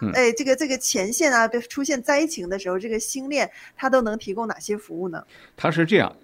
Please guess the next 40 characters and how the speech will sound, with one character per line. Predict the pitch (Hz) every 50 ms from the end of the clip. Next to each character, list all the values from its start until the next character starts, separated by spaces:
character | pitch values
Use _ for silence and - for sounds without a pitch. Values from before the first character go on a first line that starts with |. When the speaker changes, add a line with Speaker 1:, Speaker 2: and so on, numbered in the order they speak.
| - -
Speaker 1:
呃， | 113 107 101
这 | - - 165 131
次 | - - - 123
呢， | 107 104 98 92 90 - - -
你 | - 110
知 | 107 120
道 | 117 101
所 | 92 - 95 110 143
有 | 139 107 87
的 | 87 92
这 | 85 - 104
些 | 95 - 104 90
灾 | - - 160 147 143
情 | 143 - - 92 104 104
的 | 104 92
地 | 78 98 90
区 | 87 - 107
啊， | 85 82
不 | 101 123 139
管 | 107 107 104
你 | 95 82
是 | - - 82
地 | - 131 135 113 95
震、 | 80 - 117 95 85 82 82
战 | - - 123 113 98 95 85
争， | - 127 120 120 120 - - - - - - - - _ -
呃， | - 92 92 90
这 | 82 127 110
种 | 82 - 90 85 85 - -
洪 | - - 104 107 107
水 | - 101 85
也 | 82 90
好 | 90 90 78 73
啊， | 69 82 95 -
就 | - 113 104
像 | - 120 104 95
它 | - 113 110 117
的 | 107 104 98
那 | 101 98 95
个 | 95 95 104 101 101 98 85 85